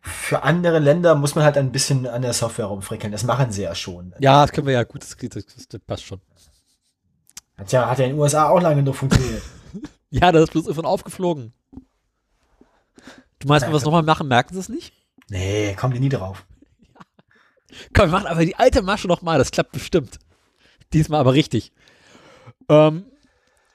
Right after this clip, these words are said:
Speaker 2: Scheuer hat übrigens in dem Interview nebenbei noch erwähnt,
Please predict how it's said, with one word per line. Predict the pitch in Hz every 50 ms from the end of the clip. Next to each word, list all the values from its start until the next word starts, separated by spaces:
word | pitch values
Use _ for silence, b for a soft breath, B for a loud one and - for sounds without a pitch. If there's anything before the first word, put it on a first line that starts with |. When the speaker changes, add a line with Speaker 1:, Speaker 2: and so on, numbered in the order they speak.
| _ -
Speaker 2:
Scheuer | 151 - - 151 160
hat | 165 -
übrigens | - 170 170 160 175 165 165 160 -
in |
dem | 165 165 190
Interview | 196 - 165 123 123 147
nebenbei | 143 139 151 175 175 143 156 151
noch | 156 156 -
erwähnt, | 147 131 123 123 131 123 - -